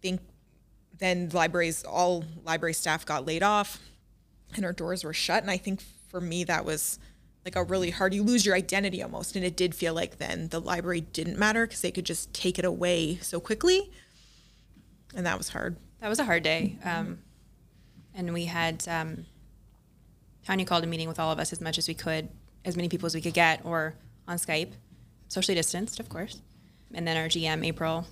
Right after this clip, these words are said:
Speaker 2: came, and with a lot, I feel like with a lot of empathy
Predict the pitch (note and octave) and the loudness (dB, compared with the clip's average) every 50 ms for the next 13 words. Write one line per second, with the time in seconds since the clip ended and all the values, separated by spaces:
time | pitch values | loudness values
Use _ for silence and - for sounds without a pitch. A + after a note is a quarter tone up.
0 | - - - - F#3+ F3 E3+ F3+ A3+ C4+ C4+ B3+ - F#3 F3 E3+ E3+ F3 F#3+ G#3 | -14 -18 -6 -2 0 0 2 2 2 0 0 -2 -2 -2 0 0 0 0 0 0
1 | A3+ A#3 C#4+ A#3+ G3 F3+ F3+ - B3 C4 C4 - G#3+ E3+ D#3+ - D#3 E3 - E3 | 4 4 6 6 6 4 4 2 0 2 2 2 2 2 0 0 -2 -6 -6 -10
2 | - - - - - - - - F#3 E3+ D#3+ E3 D#3+ D#3+ - - - - - _ | -12 -16 -20 -20 -20 -18 -10 -6 -4 -2 0 0 0 -2 -4 -10 -16 -20 -20 _
3 | _ - E3+ D#3+ D#3+ D#3+ D#3+ - D#3+ D#3+ - - | _ -6 -4 -2 -4 -4 -6 -6 -6 -6 -6 -8